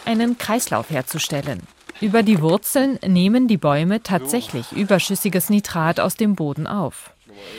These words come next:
Sie brauchen es, um zu wachsen. Auch die Permakultur kennt das Kreislaufprinzip.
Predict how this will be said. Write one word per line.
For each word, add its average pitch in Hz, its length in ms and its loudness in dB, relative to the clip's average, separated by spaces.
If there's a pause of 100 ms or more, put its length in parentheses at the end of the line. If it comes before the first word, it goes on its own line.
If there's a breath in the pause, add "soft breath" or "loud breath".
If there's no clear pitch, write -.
(140 loud breath)
Sie - 160 0
brauchen 135 380 -2
es, 151 220 -2
um 160 200 -2
zu - 160 -2
wachsen. 190 380 -2 (600)
Auch 196 200 2
die 240 140 0
Permakultur 160 840 0
kennt 147 280 -4
das 135 120 -6
Kreislaufprinzip. 147 760 -4